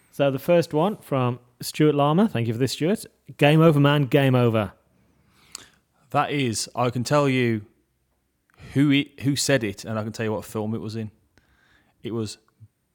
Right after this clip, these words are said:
Speaker 2: oh no, uh, uh, Bill Pullman in Aliens.
Speaker 1: Correct, it was indeed.
Speaker 2: The only man,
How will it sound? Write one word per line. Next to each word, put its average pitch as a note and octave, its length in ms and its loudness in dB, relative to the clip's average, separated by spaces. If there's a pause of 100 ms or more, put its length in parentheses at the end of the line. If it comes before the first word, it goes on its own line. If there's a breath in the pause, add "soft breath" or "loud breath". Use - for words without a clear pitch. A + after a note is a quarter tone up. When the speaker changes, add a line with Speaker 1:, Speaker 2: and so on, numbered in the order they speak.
Speaker 2:
oh A2 200 -2
no, G#2+ 420 -6
uh, G#2+ 160 -8 (100)
uh, G#2 200 -8
Bill E3 200 0
Pullman E3+ 500 2 (840 soft breath)
in A2+ 220 -6
Aliens. B2 1080 -2
Speaker 1:
Correct, A#2 600 0
it B2 80 -10
was A2 160 -4
indeed. G#2 440 -4 (100)
Speaker 2:
The A#2+ 140 -4
only D3+ 220 0
man, C3 440 -2